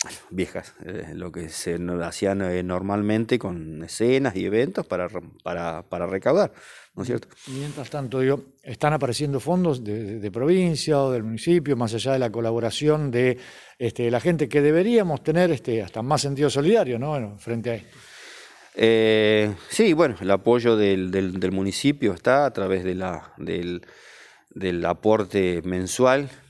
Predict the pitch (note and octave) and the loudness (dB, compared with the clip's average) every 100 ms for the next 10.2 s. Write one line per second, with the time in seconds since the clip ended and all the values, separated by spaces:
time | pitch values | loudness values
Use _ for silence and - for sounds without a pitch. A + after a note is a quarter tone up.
0 | - F#2 - F#2+ F2+ F2+ - A2 G2+ F#2 | -12 -12 -10 -8 -8 -6 2 4 4 2
1 | F#2+ F#2 G2 F#2 F2 E2+ F2+ F2+ E2 D2 | 0 -2 0 -2 -4 -8 -8 -8 -8 -10
2 | D2 F2 F2 E2+ F#2 F#2+ F#2 F2+ E2+ E2 | -8 -4 -4 -4 -4 0 0 0 -2 -4
3 | F2+ F#2+ F#2+ A#2+ E3 G#3 - A#2 G#2 B2 | -4 -4 -4 0 0 0 -4 -16 -16 -16
4 | - - - F#2+ F#2+ F2 - G2 F#2 E2 | -20 -10 -4 -2 -2 -4 -4 -4 -6 -6
5 | F#2 F#2 E2+ G2 G2+ F#2 D3 D3+ G3+ G3+ | -6 -4 -4 -2 -2 0 0 2 0 0
6 | - - F2+ E2+ G2 G2 F2+ D#2+ F2 E2+ | -8 -12 -10 -2 2 2 0 -4 -6 -6
7 | F#2 F2+ - F2+ F#2 F#2 G2 F2 E2 F#2 | -8 -8 -6 -6 -2 0 0 -2 -4 -4
8 | F#2 E2+ D#2+ F2 F2 D#2+ F2 F2 F2 G2 | -4 -6 -10 -10 -10 -14 -12 -10 -6 -4
9 | G#2 G#2 C3+ - A#2 G#2 F2+ F#2+ F2+ - | -2 0 -2 2 0 2 -2 -4 -8 -14
10 | - - | -16 -16